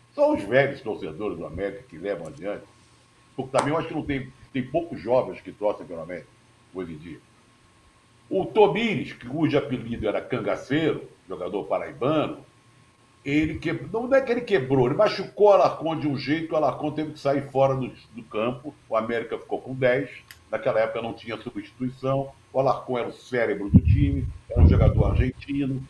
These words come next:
que jogava no meio de campo, então, e o Dida, que era um jovem,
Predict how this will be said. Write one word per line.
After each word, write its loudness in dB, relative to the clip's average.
que -20
jogava 2
no -4
meio -4
de -10
campo, -2
então, -4
e -4
o -2
Dida, 0
que 0
era 4
um 0
jovem, 6